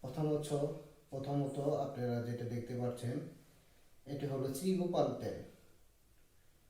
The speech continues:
এটা অনেক দামি একটি তেল, আমি আরও আপডেট করে এটি সংগ্রহ করে বানিয়ে রেখেছি। এখানে দিব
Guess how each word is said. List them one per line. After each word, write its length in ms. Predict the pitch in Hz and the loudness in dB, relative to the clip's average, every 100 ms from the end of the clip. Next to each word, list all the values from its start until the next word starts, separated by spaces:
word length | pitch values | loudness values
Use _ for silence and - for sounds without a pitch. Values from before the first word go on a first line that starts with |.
| - - - - - - | -20 -20 -20 -20 -20 -14
এটা 100 | - 139 | -8 0
অনেক 140 | 147 143 143 | 2 4 4
দামি 220 | 143 143 139 | 6 6 6
একটি 180 | - 127 | 2 -2
তেল, 160 | 139 143 185 - - - | 0 0 -2 -6 -10 -6
আমি 180 | 123 123 120 117 | -4 -2 0 0
আরও 140 | 127 123 120 | 0 -2 -2
আপডেট 280 | 120 127 127 131 | -2 -4 -4 -4
করে 200 | 127 123 120 - 113 | -2 -2 -2 -4 -8
এটি 200 | 113 120 117 110 - - - - - - | -4 -2 -2 -4 -8 -16 -20 -20 -20 -8
সংগ্রহ 320 | 123 123 131 135 | -4 0 0 -2
করে 200 | 135 120 117 120 120 | -2 0 0 -2 -4
বানিয়ে 260 | 117 123 123 120 | -2 0 2 2
রেখেছি। 360 | 120 117 - 139 - - - - - - 131 - - - - - - - - - | 0 -2 -4 -8 -8 -14 -20 -20 -12 0 0 0 -12 -16 -18 -20 -20 -20 -14 -8
এখানে 240 | 143 147 143 139 | -2 2 2 2
দিব 140 | 139 | 0